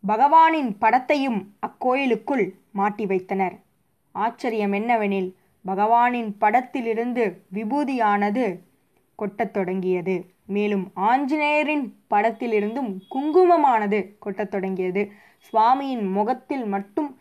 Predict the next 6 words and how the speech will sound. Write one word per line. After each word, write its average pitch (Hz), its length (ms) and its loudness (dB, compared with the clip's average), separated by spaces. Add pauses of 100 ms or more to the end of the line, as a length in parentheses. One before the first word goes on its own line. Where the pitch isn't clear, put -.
(140)
குங்குமம் 262 520 -2 (220)
காணப்பட்டது, 202 720 -4
அதாவது 202 380 0
அந்த 202 180 0 (720)
புகைப்படத்தில். 214 680 -2
அதேபோல் 240 600 0